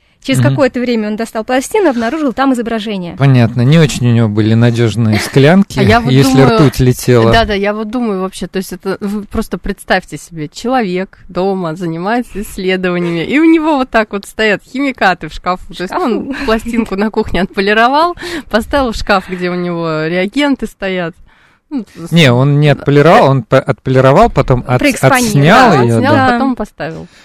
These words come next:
Speaker 1: Потом
Speaker 2: Да.
Speaker 1: поставил.
Speaker 2: Ну,
Speaker 1: И
Speaker 2: мгм.
Speaker 1: он начал систематически убирать хи-, химические элементы, которые в шкафу химикаты
Speaker 2: О.
Speaker 1: лежат, и пытался понять, что же, э, вы, э, проявило изображение.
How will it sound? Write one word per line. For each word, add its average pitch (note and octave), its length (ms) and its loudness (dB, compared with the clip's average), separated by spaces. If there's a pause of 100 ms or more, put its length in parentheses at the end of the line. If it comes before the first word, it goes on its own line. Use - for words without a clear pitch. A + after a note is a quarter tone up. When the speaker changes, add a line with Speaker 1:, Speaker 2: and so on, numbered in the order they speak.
(200)
Speaker 1:
Потом E3 80 -12
Speaker 2:
Да. C3 260 4
Speaker 1:
поставил. A3 400 -10
Speaker 2:
Ну, C3 180 0 (260)
Speaker 1:
И C#4 120 2
Speaker 2:
мгм. G4+ 100 4
Speaker 1:
он A4 100 -2 (180)
начал B3+ 400 -4
систематически - 760 -4
убирать C4+ 420 -2
хи-, A3 360 -12
химические C4+ 460 -6
элементы, A#3 300 -10
которые - 260 -20
в - 40 -20
шкафу - 320 -20
химикаты G3 440 -4
Speaker 2:
О. D3+ 120 6
Speaker 1:
лежат, C#3 280 2 (340)
и F4 120 -2 (320)
пытался C#4+ 360 -2
понять, C#4+ 360 -4
что - 220 -10
же, C#4+ 140 -2
э, G#3+ 540 -6
вы, C4 380 0
э, G3+ 420 -6
проявило C#4 420 0
изображение. G3 600 -8